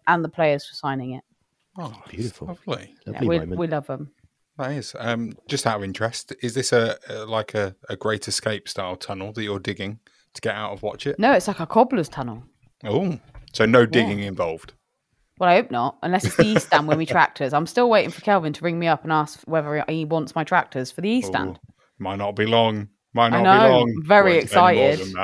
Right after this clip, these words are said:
Speaker 2: that. <laughs>
Speaker 1: Starting my, uh, starting my journey up the M five with those tractors.
Speaker 2: <laughs> Um, on a, on a sad note, um,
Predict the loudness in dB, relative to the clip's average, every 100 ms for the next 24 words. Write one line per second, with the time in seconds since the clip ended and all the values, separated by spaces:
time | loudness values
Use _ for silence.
0 | -4 -4 0 6 8 8 4 6 6 6
1 | 8 8 6 2 -6 -20 2 4 6 4
2 | 2 4 2 2 0 2 0 2 2 2
3 | 0 -6 _ -18 4 6 6 6 6 4
4 | -2 -10 _ _ _ _ -20 -20 -20 -14
5 | 0 2 2 -4 _ _ 6 8 8 6
6 | 4 6 4 4 0 0 -2 -8 -4 0
7 | 2 2 -2 -6 -10